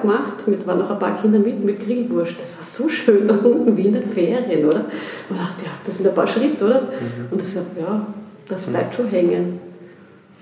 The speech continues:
Speaker 1: Und ich habe natürlich die Julia, da kann ich mit meiner Kajak runterfahren, das ist perfekt. <laughs> Da genügend Wasser.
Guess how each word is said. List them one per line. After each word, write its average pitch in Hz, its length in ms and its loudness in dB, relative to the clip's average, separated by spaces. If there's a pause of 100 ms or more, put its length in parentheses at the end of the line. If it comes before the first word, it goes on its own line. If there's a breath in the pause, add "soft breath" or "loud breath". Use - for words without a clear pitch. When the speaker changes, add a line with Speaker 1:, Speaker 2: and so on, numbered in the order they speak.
(120)
Speaker 1:
Und 220 80 4
ich 226 80 6
habe - 100 2
natürlich 196 240 2
die 196 80 0
Julia, 202 220 2
da - 100 -2
kann 180 160 -6
ich 180 60 -6
mit 180 100 -6
meiner 170 140 -4
Kajak - 300 -10 (140)
runterfahren, 180 520 -10
das - 100 -14
ist - 100 -20
perfekt. - 400 -14 (140)
<laughs> 240 1040 4
Da 202 60 -2
genügend 214 500 2
Wasser. - 420 -4